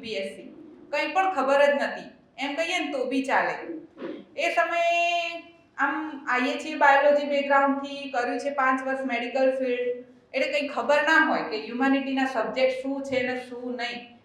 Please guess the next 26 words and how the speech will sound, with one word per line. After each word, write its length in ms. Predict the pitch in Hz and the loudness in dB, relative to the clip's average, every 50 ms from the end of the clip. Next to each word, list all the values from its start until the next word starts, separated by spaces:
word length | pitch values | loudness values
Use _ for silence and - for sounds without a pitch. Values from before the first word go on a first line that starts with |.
| _ _ | _ _
પણ 120 | 277 285 | -2 -2
એક 120 | 294 294 285 269 | -2 -2 -2 -4
મનમાં 800 | 247 240 247 262 302 302 302 302 302 302 294 294 294 277 277 247 | -4 -4 -2 2 4 4 4 4 2 0 -2 -2 -2 -2 -2 -2
back 100 | 254 254 | 0 2
of 200 | 262 285 294 285 | 4 4 4 4
માઇન્ડમાં 320 | 269 254 262 269 269 285 294 | 2 0 0 2 2 2 2
ચાલતું 380 | 294 294 285 285 285 330 330 | 2 2 2 2 2 0 -2
હતું 360 | 302 - - - - - - - | -4 -4 -6 -6 -8 -10 -10 -10
કે 100 | - - | -8 -2
આ 260 | - 226 254 - - | 2 4 4 4 4
કરવું 380 | 320 330 349 339 349 339 - | 4 2 2 2 0 -2 -2
છે, 260 | - - - 466 - - - _ _ _ _ _ _ _ _ _ _ _ _ _ | -4 -6 -10 -14 -14 -16 -20 _ _ _ _ _ _ _ _ _ _ _ _ _
આ 100 | - 277 | 0 2
કરવું 320 | 294 - 320 330 359 - - | 4 4 4 4 4 2 -2
છે. 100 | 311 294 | -4 -4
તો 120 | 285 294 | -2 0
એક 320 | - 320 330 320 - - 392 | 0 0 0 -2 -2 -2 -2
જ 180 | 381 381 - | -2 -2 0
સૌથી 300 | - - 262 - 262 - | 2 4 4 4 4 2
પ્રથમ 380 | - 302 285 277 285 285 294 285 | 2 2 2 4 4 4 2 0
તો 120 | 294 - | -2 -4
શું 160 | 349 349 339 240 | -6 -6 -4 -2
કરેલું 340 | 214 196 208 208 214 226 233 | -2 -2 -2 -2 -2 -4 -4
કે 80 | 254 | -4
સિલેબસ 500 | 254 - 285 285 285 285 - 226 226 - 269 | -6 -6 -2 2 2 2 4 2 0 -2 -6
ઉપાડેલો. 800 | 254 - 254 240 - - - - - - - - - - - | -4 0 2 2 2 2 0 -4 -6 -10 -12 -14 -16 -20 -20